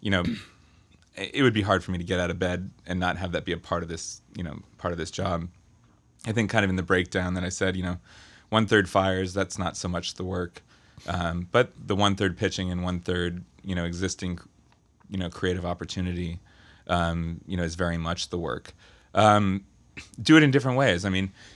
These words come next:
a lot of this is about having great, you know, partners and, and leaders, you know, by my side so that,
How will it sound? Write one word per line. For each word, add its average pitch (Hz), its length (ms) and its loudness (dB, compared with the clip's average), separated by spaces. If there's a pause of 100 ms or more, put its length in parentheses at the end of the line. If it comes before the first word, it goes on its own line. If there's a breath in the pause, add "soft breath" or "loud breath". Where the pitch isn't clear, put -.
(140 soft breath)
a - 80 -2
lot 110 200 10
of 110 80 4
this 110 180 -2
is 95 100 -6
about 101 440 4 (320)
having 107 360 6
great, 98 360 6 (220)
you 98 80 4
know, 90 160 6
partners 98 640 8
and, 92 300 2
and 101 140 4
leaders, 98 480 4 (140)
you 98 100 -4
know, 87 240 -4 (340)
by 104 180 6
my 92 180 4
side 98 440 0
so 101 120 -2
that, 90 200 2